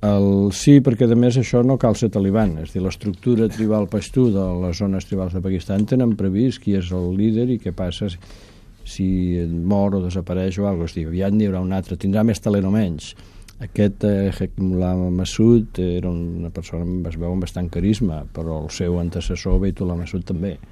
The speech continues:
Per tant, buscarà algú de la branca tribal,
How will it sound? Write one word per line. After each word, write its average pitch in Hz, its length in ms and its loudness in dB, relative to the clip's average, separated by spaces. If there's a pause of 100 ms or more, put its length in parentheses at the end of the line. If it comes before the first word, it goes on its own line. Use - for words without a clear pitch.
(420)
Per - 160 -18
tant, 92 180 0
buscarà 95 380 0
algú 110 420 0
de 101 160 -4
la 85 220 -4 (180)
branca 92 560 -4
tribal, 92 460 -4